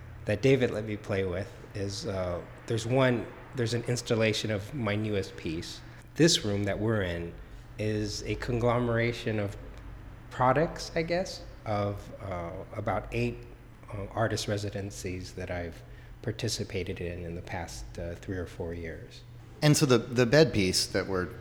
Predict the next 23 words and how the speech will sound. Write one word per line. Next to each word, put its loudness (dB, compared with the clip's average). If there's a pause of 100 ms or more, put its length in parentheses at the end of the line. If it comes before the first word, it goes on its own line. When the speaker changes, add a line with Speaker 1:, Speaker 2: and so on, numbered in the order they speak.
Speaker 2:
kind 2
of 0 (160)
looking 0
at 2
out 2
of 0
the 0
corner 4
of 4
our 8
eye, 8 (100)
uh, 6
I 2
read 8
in 6
the 2
description 2
that 4
it -2
includes 2
inverted 4
Cornell 4
boxes? -2